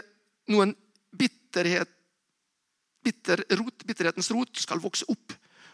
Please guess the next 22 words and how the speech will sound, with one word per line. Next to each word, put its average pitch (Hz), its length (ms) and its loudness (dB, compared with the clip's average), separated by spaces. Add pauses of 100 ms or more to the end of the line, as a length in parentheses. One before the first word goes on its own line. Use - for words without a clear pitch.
(120)
og - 80 -8
gjøre 165 160 -4
skade, 180 340 -4 (720)
så - 200 -8
mange 180 200 -2
blir 139 100 -4
smittet, - 320 -6
smittet - 320 -6
av 165 140 -2
den. - 100 -12 (1600)
Vær 82 240 -4
på 180 100 -12
vakt. - 400 -14 (800)
Ja, 220 80 -4
men 262 320 2
vi 185 80 4
forstår - 340 2
selvfølgelig 214 380 4
hva 180 100 -2
som 165 100 -8
står 175 280 2
her, 240 100 -2